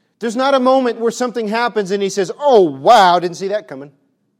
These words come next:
What am I gonna do now?" God makes no mistakes. He knows what He is doing. He knows what He is doing. He knows exactly what His plan for you is, and that plan is good. Jeremiah twenty-nine, "I know the thoughts that I think towards you,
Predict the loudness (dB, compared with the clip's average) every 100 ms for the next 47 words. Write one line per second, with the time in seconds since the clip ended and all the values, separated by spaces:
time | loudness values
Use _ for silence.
0 | _ _ _ _ -2 -2 -2 -6 -4 -4
1 | -8 -8 -8 -6 -8 -8 -10 -10 -16 -16
2 | -16 -16 -18 -20 -20 -20 _ _ _ _
3 | _ _ _ _ _ _ -12 -6 -2 -2
4 | -2 -6 -14 -20 _ _ -10 -8 -12 -12
5 | -12 -14 -16 _ _ _ _ _ _ _
6 | _ _ _ _ _ -8 -4 -2 -2 -2
7 | -2 -4 -4 -6 -4 -6 -8 _ -8 -4
8 | 0 2 2 -2 -6 -8 -6 -4 -2 -2
9 | -4 -6 -4 -4 -4 -10 -12 -12 -12 -14
10 | -12 -10 -6 -6 -8 -14 _ -16 -10 -6
11 | -6 -8 -14 -12 -10 -12 -12 -12 -12 -12
12 | -10 -10 -10 -12 -10 -10 -12 -12 -16 -14
13 | -14 -14 -14 -14 -14 -10 -10 -10 -14 -14
14 | -16 -20 _ -20 -20 _ -20